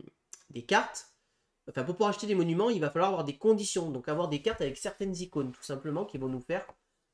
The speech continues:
acheter ces monuments et marquer un maximum de points de victoire. Franchement, c'est un super jeu de collection. On a passé un très, très bon moment. On a beaucoup, beaucoup aimé. Je lui souhaite vraiment de le faire éditer parce que, euh, vraiment, euh, c'était vraiment très, très bien.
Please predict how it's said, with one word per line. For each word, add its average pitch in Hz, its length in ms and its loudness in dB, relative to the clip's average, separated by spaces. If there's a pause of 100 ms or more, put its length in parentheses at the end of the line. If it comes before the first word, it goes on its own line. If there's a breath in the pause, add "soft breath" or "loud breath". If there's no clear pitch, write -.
(120)
acheter 151 260 -4
ces 160 140 -4
monuments 139 360 0
et 175 80 0
marquer 139 260 -4
un 170 40 -2
maximum 160 280 -4
de 156 40 -12
points 156 120 -2
de 143 40 -4
victoire. - 320 -12 (480 soft breath)
Franchement, 220 400 2
c'est 185 140 0
un 131 120 0
super 277 580 -4
jeu 190 100 -6
de - 40 -14
collection. 160 300 2
On 196 80 0
a 139 60 -2
passé 135 260 -4
un 123 140 -6 (220)
très, - 200 -8
très - 160 0
bon 180 160 2
moment. 156 260 0
On 190 60 -2
a 127 80 -2
beaucoup, 285 400 -6
beaucoup 202 400 -6
aimé. 139 260 -4 (360 loud breath)
Je 147 100 -8
lui 165 80 -4
souhaite 151 240 0
vraiment 226 480 2
de 202 160 0
le 196 100 8
faire 190 200 2
éditer 170 400 -2
parce 147 200 -2
que, - 120 -6
euh, 131 280 -2
vraiment, 185 440 -2
euh, 123 220 0
c'était 123 180 -10
vraiment 175 160 -4
très, - 100 -12
très 180 160 -2
bien. 127 160 -4